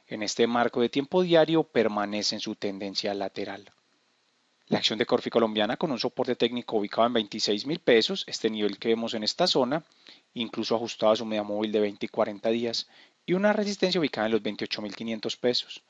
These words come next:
En este marco de tiempo diario, su tendencia permanece alcista.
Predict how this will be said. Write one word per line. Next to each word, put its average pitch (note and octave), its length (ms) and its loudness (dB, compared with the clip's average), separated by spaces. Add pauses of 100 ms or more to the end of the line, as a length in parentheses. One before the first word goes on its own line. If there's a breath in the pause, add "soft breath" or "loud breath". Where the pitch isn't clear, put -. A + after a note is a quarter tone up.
(340 soft breath)
En - 120 -20
este - 280 -2
marco A#2+ 320 2
de A#2 80 4
tiempo D#3+ 340 0
diario, E3 400 4
su B2+ 160 -4
tendencia G#2 560 -4
permanece G2+ 640 -4
alcista. - 560 -8